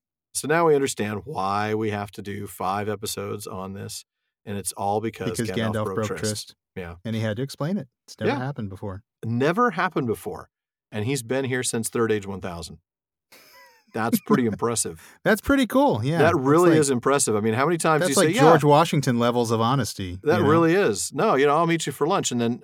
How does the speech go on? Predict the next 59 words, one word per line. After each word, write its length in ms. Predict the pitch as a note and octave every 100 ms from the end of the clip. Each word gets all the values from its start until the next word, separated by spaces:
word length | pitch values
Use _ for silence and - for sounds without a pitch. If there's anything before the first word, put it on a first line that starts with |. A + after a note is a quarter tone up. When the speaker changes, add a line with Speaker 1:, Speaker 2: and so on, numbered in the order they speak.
| -
Speaker 1:
"No, 140 | C#3+ D#3
I, 140 | A2+ G#2+
I 120 | G#2
never 260 | G2 F#2+ G2+
forget. 380 | - A2 B2+ G2
I'm 100 | G#2
gonna 160 | G#2
meet 260 | G#2 D3+ -
you 40 | G2+
because 200 | G2+ G2+
I've 100 | F#2+
told 200 | G2 F#2
you 60 |
I 40 | G#2
was 80 | G2+
gonna 120 | G2
do 140 | C#3+
it." 100 | A2 _ _ _ _ _
Speaker 2:
Yeah. 180 | G#2 G#2+
Speaker 1:
I 100 | G2+ - -
always 400 | A#2 A2+ G#2 G2+
keep 220 | A#2 A#2
my 140 | G2+
word. 320 | G#2+ G#2 E2+
That's 420 | F#2 G2 - - - _ _ _ _ _ _ _
kudos 320 | - D#3+ B2 G#2+
to 80 | G#2+
Gandalf 400 | A2 F#2 F2 F2
for 100 | F2
that. 240 | E2 D#2+ - -
Yeah. 160 | F2+ E2 _
Speaker 2:
Yeah. 200 | A2+ G#2 - _ _ _
But 140 | F#3+ F#3
I 80 | F3
do 180 | G3
love 280 | E3 C#3 B2
this, 260 | A#2 - -
you 80 | C#3
know, 380 | A2+ G2 G2+ - B2 - -
again, 380 | B2+ A#2 F#2+ F2+
I, 200 | A2+ A2+
I 120 | A2+
really 320 | G#2+ A2+ A#2
felt 180 | A#2 G#2+
like 140 | G#2+ G#2
I 60 |
had 160 | A2 G#2
to 60 |
explain 340 | G2+ - F2+ F2+
myself. 400 | F2 - F#2+ F2+
You 60 | A2
know, 160 | G#2+
it 100 | G#2
goes 220 | A#2 A#2+ A2+
back 240 | A2+ A2
to 120 | -
something 360 | A2 B2 B2 A2
I've 120 | G2+
seen, 320 | - G#2+ G2